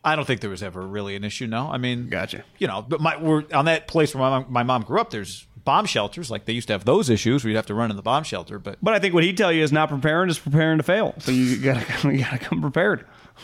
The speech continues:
Speaker 1: Uh, Daniel says you could literally have a desk job, like most of us in the military. All right. Um,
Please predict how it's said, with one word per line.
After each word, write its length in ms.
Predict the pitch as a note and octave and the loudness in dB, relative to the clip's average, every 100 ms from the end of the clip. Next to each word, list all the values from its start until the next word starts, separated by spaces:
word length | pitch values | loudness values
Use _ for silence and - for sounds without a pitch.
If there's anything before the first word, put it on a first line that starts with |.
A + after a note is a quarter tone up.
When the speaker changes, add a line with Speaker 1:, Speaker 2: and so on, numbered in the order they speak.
| - - - - - - - - | -20 -20 -20 -20 -20 -20 -16 0
Speaker 1:
Uh, 260 | C3 C3 A#2+ | 4 4 4
Daniel 300 | A2 D3 C#3 | 2 2 2
says 220 | C#3+ A#2 | 2 2
you 80 | A#2+ | 2
could 120 | A2+ | 4
literally 320 | B2 A#2+ A#2 | 4 4 6
have 160 | A2 G#2 | 4 4
a 20 | |
desk 240 | G2+ G2 - | 0 -2 -4
job, 240 | F2+ E2 | -8 -6
like 160 | G2 A2 | -8 -6
most 200 | G2+ - | -8 -8
of 80 | - | -12
us 100 | - | -12
in 60 | - | -12
the 60 | |
military. 460 | E2+ E2 - - A2 _ _ - - - | -12 -12 -12 -12 -14 _ _ -20 -8 0
All 100 | E3 | 2
right. 160 | F#2 - - | 0 -6 -2
Um, 580 | D3+ D3 D3 C#3+ C3+ B2+ | 2 4 4 4 2 0